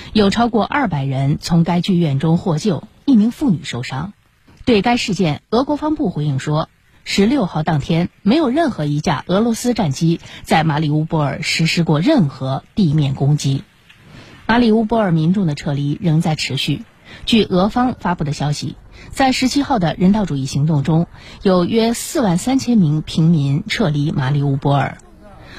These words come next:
乌克兰总统泽连斯基十八号说，当天超过九千人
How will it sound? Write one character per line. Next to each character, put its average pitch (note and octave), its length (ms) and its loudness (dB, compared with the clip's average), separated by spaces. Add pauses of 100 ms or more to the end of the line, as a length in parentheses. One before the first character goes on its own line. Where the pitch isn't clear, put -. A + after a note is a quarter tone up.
(120)
乌 B3 100 4
克 A#3 100 4
兰 G#3 180 4
总 G3 140 2
统 D#3 220 2
泽 E3+ 120 -2
连 F3+ 160 2
斯 G#3 180 -2
基 A3 280 -2
十 - 140 -4
八 D#3 160 0
号 C3+ 140 -6
说， C#3 320 -2 (240)
当 G3 160 6
天 G3+ 320 0
超 - 140 -4
过 A#3+ 120 0
九 - 260 -2
千 B3 240 2
人 C3+ 260 0